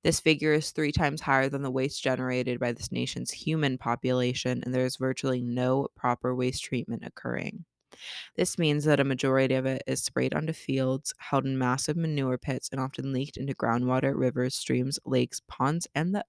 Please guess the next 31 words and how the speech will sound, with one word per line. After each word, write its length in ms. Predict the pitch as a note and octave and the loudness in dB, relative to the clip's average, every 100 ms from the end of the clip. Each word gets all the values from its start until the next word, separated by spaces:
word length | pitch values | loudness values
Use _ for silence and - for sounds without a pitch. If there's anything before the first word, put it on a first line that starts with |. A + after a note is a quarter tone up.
| - | -2
ocean. 560 | B2 - B2 B2 C3 - _ - - - - - | 0 0 2 2 0 -6 _ -18 -16 -14 -16 4
Animal 320 | F3 F#3 G3 - | 6 8 6 8
agriculture 640 | D3+ D3+ D3+ - C3+ - | 8 8 4 0 -2 0
is 160 | C3 C#3 | 0 0
the 100 | C3+ | 0
leading 320 | B2+ C3 C#3+ | 0 0 -2
cause 300 | D3 B2+ C3 | -2 -2 -2
of 80 | C3 | -4
ocean 320 | - C#3+ C3+ | -2 -2 -2
dead 220 | B2+ B2 A#2+ | -2 -2 0
zones 280 | B2+ B2 - - | -2 -2 -6 0
for 200 | C3+ B2+ | 4 4
this 220 | B2+ - | 2 2
reason, 540 | B2 A#2+ - C3 D#3 - - - - | 0 0 0 -2 -4 -12 -20 -20 -10
combined 520 | - D3 C#3 C#3 D3+ | -2 8 10 12 8
with 80 | D3 | 6
their 140 | C#3 | 4
excessive 440 | C3+ - C3+ - C3 | 4 2 0 0 -2
use 240 | C3 - | -2 -2
of 60 | C3+ | -6
fertilizers 760 | - B2+ B2+ B2 C3 B2+ B2+ | -2 0 4 2 2 0 -2
and 100 | C3 | -2
other 240 | - B2+ B2+ | 0 0 0
harmful 400 | - B2 C#3 B2+ | -2 -4 -2 -6
chemicals 600 | - B2 B2+ - B2+ - | -4 -4 -4 -4 -4 -4
on 80 | A#2+ | -8
the 60 | |
crops 460 | - - A2+ - - | -8 -4 -4 -4 -8
fed 220 | A2+ A2 | -6 -4
to 180 | - - | -6 -6
animals. 640 | B2 A2+ C2 D3+ - - | -4 -4 -6 -8 -8 -8